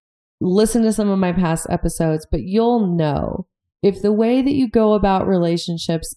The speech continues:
is, "I am always thinking about how are they gonna end. I'm always afraid. Am I gonna be abandoned?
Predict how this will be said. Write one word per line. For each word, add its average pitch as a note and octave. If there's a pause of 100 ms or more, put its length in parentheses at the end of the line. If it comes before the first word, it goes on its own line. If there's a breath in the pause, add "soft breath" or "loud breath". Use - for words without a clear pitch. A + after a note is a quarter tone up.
is, D#3+ (800)
"I D#3
am D3+
always D3+
thinking E3
about D#3+
how D#3
are D#3
they D#3
gonna D3+
end. A#3+
I'm E3+
always D#3
afraid. F3 (300)
Am E3+
I D#3+
gonna E3
be E3
abandoned? A3+